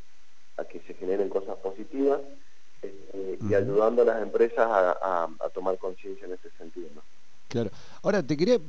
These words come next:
Speaker 2: preguntar cosas que por ahí nos consultan. Tema, se-, sin secundario completo, hoy, ¿tienen
Speaker 1: Te,
Speaker 2: oportunidad?
Speaker 1: te perdí, Darío, de vuelta. Te he perdido.
Speaker 2: Me el-, ¿ahí me escuchás?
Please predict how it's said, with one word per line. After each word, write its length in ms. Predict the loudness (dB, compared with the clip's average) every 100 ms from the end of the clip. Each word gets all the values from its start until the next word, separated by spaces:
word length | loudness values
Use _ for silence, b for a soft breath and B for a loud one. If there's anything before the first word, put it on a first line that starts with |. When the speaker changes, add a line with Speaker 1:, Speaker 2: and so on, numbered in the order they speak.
| -6
Speaker 2:
preguntar 440 | 2 2 4 2 0
cosas 280 | 0 0 0
que 120 | 0
por 160 | 0 2
ahí 100 | 2
nos 140 | 2
consultan. 720 | 0 -2 -2 -2 -2 -2 -4 -6 b b b b -8 4
Tema, 380 | 8 8 6 2 -4 -6
se-, 340 | 2 4 4
sin 280 | 4 2 4
secundario 440 | 6 6 8 8 8
completo, 640 | 6 6 4 4 2 0 0
hoy, 400 | 4 4 4 -2 -6 -8 -4
¿tienen 260 | 2 6 6
Speaker 1:
Te, 40 |
Speaker 2:
oportunidad? 640 | 6 4 2 4 6 10
Speaker 1:
te 80 | 10
perdí, 140 | 10 10
Darío, 360 | 10 10 10
de 60 | 10
vuelta. 420 | 10 8 4 2 0 -8 -2
Te 80 | 0
he 40 |
perdido. 520 | 4 4 4 4 2 0 -6 -8 -6
Speaker 2:
Me 180 | -4 -2
el-, 400 | 0 2 0 0
¿ahí 200 | 4 4
me 80 | 4
escuchás? 400 | 2 4 4 2